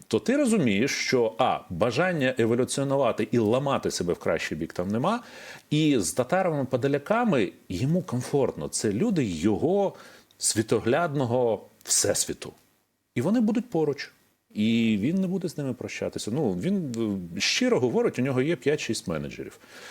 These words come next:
І н-, навіть не називаючи прізвищ, можна усвідомити і перерахувати, виставити досить вірогідну гіпотезу, хто ці п'ять-шість менеджерів,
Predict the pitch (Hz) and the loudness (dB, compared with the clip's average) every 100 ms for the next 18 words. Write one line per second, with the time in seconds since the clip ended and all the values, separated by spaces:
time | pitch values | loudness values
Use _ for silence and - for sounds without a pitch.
0 | - - - - 104 101 90 82 - 90 | -16 -18 -8 -2 0 2 0 -6 -6 -6
1 | 98 87 104 147 135 104 98 92 113 107 | -4 -4 -2 -2 -2 -2 0 0 0 -2
2 | - - - 143 165 98 - 92 104 98 | -4 -8 -4 -2 0 -2 -2 -4 -2 0
3 | 90 87 87 - 90 123 139 98 82 - | 0 0 -2 -6 -2 0 0 -2 -2 0
4 | 80 85 - 87 139 - 85 78 76 73 | 0 0 0 0 0 0 0 0 0 -2
5 | 90 - 80 78 85 73 76 95 92 - | -4 -2 -2 -2 -4 -4 -2 0 -2 -6
6 | _ 92 87 143 165 131 90 78 71 92 | _ -12 -2 0 2 2 0 -2 -6 -4
7 | 175 - 82 - 113 - 98 - 98 82 | -2 -2 -2 -2 -2 -2 -4 0 0 0
8 | - - 131 170 90 78 | -4 -4 -4 -2 0 -2